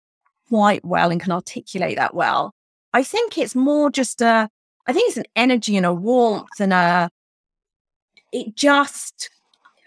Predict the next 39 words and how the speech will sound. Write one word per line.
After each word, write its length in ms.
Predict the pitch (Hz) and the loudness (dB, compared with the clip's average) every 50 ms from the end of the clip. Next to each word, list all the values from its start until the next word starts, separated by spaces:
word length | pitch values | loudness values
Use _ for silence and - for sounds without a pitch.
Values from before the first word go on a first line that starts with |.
| _ _ _ _ _ - _ _ - | _ _ _ _ _ -20 _ _ -10
I 80 | 240 | -8
can't 320 | - - 294 311 294 233 - | -4 2 4 4 4 4 2
think 140 | 294 262 | 0 2
of 60 | 247 269 | 4 6
another 400 | 262 269 277 277 277 285 285 277 | 6 8 8 8 6 4 2 2
way 160 | 277 262 247 | 2 2 2
of 60 | 233 | 2
describing 460 | 254 233 - - 262 254 240 226 196 | 0 -4 0 4 4 6 6 4 2
it 100 | 185 - | 2 2
other 220 | 208 220 214 220 208 | 2 2 2 0 -2
than 400 | - 226 214 202 180 165 165 170 | -2 -2 0 2 2 2 0 -2
it's 160 | - - - _ | -6 -10 -6 _
that 240 | 226 196 - - _ | 0 0 0 -2 _
kind 260 | - - 220 208 214 | -6 -2 0 0 0
of 120 | 196 - - | 0 -4 -4
confidence 760 | - - - - - - - 113 117 113 104 - - - - _ | -2 -2 -2 -2 -4 -8 -10 -8 -6 -6 -4 -6 -6 -10 -6 _
that 100 | - 196 | -4 -2
you 140 | - 220 220 | -2 -4 -4
stand 400 | - - - 254 233 240 254 233 | -6 -4 0 2 4 4 4 4
up 160 | 226 - - | 2 2 0
tall, 640 | - - - 214 202 202 202 202 202 202 196 196 202 - - - _ _ _ _ _ _ _ _ | -6 -6 -2 -2 0 0 0 0 0 0 -2 -2 -4 -8 -14 -20 _ _ _ _ _ _ _ _
you 180 | 196 220 233 | 0 4 6
know 340 | 233 226 233 233 233 233 233 | 6 6 6 6 6 4 4
how 260 | 233 208 214 196 196 | 2 2 0 0 0
to 140 | 202 - - | -2 -4 -8
explain 760 | - - - - - - 208 202 196 202 202 196 196 196 196 - - _ _ _ | -10 -12 -14 -12 -2 2 2 4 4 2 2 0 0 -2 -2 -4 -8 _ _ _
whatever 320 | - 196 202 214 202 202 208 | -2 -2 0 0 0 0 0
it 100 | - - | 0 0
is 140 | 202 - | -2 -2
you're 80 | 208 185 | -4 -6
trying 180 | - - 208 202 | -2 -2 0 0
to 60 | 196 | 0
explain. 360 | - - - - 196 196 196 | -4 -6 -2 0 0 0 0
If 120 | 190 - | 0 -4
I 40 | 92 | -6
can't 280 | - - - 202 - - | -6 -2 0 0 0 0
explain 300 | - - - 98 104 104 | -4 -2 -2 0 2 0
the 60 | 101 | 0
feeling, 520 | - - 202 202 202 196 196 190 202 202 | 0 0 0 2 4 4 4 4 2 0